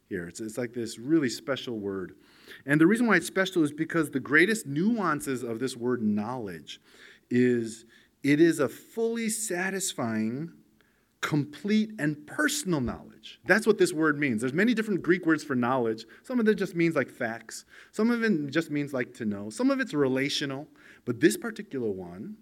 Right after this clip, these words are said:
the nuance of this one is a full, fully satisfying, so it's something that's in here, and complete, so it's, like, comprehensive, but it's also personal.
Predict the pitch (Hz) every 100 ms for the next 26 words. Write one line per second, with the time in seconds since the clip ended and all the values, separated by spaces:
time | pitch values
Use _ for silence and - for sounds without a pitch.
0 | _ 110 123 135 120 127 165 214 123 110
1 | 110 107 - - _ - 120 - - 226
2 | 233 247 247 233 - - 254 269 247 240
3 | 190 226 220 131 117 135 147 139 175 185
4 | 170 127 - 120 110 98 - 190 90 117
5 | 214 - _ _ _ _ 135 139 - -
6 | 175 - - 302 - - - - 131 127
7 | 113 - 208 208 151 165 220 107 92 107
8 | _ - - _ 127 131 135 135 - -
9 | 113 - 73